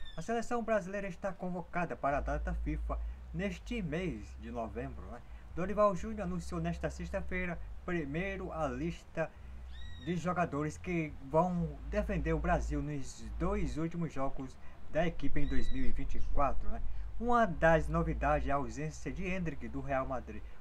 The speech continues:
O zagueiro Murilo do Nottingham Forest foram chamados pela primeira vez na carreira, né? O Everton, Guilherme Arana, Gerson Estevão, Igor Jesus e Luiz Henrique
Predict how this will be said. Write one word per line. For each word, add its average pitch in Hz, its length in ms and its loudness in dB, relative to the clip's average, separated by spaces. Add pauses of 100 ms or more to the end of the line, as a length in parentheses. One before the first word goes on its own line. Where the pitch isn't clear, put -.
O 123 80 -6
zagueiro 143 480 -2
Murilo 147 600 -2
do 131 140 -4
Nottingham 131 520 -4 (140)
Forest 127 520 -6 (380)
foram 233 260 2
chamados 226 400 0
pela 220 200 0
primeira 214 420 0
vez 185 460 -4
na 151 180 -2
carreira, 123 520 -10
né? 123 140 -12 (800)
O 190 140 0
Everton, 233 520 2
Guilherme 202 520 2
Arana, 175 500 2
Gerson 147 460 0
Estevão, 190 800 -2
Igor 156 460 0
Jesus 131 580 -4 (220)
e 135 180 -2
Luiz 131 540 -4
Henrique 170 440 -2